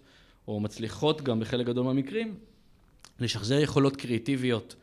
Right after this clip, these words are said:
בתוך הבית ולא להשתמש בספקים חיצוניים. אבל גם שם מגיע איזשהו רגע שכאילו אתה צריך ללכת אחד למישהו שמסתכל מהצד על המ-, על המותג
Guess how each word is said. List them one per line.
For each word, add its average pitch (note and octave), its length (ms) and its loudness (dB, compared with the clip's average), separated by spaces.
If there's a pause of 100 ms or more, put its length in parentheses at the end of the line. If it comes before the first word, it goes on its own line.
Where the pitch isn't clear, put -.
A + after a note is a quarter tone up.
(200)
בתוך A2+ 280 -2
הבית A#2+ 340 2
ולא A#2 140 2
להשתמש A2 320 -2
בספקים G#2 460 -10
חיצוניים. B2+ 640 0 (840)
אבל A#2 160 0
גם A#3 160 2
שם A3 240 6
מגיע D#3+ 200 6
איזשהו C#3+ 380 4
רגע G#3 480 6 (120)
שכאילו D3 440 -2
אתה B2+ 120 -4
צריך C3 240 -2
ללכת B2+ 380 2
אחד A#2+ 320 2
למישהו A2 320 0
שמסתכל G2+ 460 -4
מהצד C3 380 0
על A#2 100 0
המ-, A2+ 120 -2
על A2+ 80 0
המותג A2+ 560 0